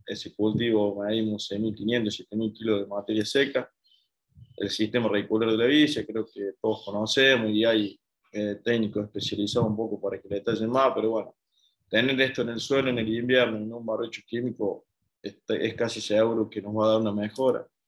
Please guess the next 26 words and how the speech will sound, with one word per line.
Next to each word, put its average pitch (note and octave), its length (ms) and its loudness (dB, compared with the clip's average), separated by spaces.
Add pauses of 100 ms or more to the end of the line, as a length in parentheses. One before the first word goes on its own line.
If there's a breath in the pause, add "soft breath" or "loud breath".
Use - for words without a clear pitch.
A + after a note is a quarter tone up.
(380)
Eh, F#2 840 -2
la G2+ 140 0
nodulación, G#2+ 600 2
el A2+ 120 -2
tamaño A#2 300 -2
es G#2+ 60 -8
casi A2 220 -4
una G#2 120 -6
tapita. A2 640 -2 (600)
Em, G2+ 600 0 (100)
este B2 220 2
es B2 60 4
un B2+ 140 2
sist-, A2 340 -6
este B2 300 0
es C3 60 4
un C3 160 -2
cultivo A#2 320 0
de A#2+ 60 2
servicio A#2+ 480 -2
aéreo, B2+ 440 0 (220)
eh, F#2 420 -6
que E2+ 220 -12 (140)
muy A2 220 0
bien A2+ 220 0
concretado. B2 840 0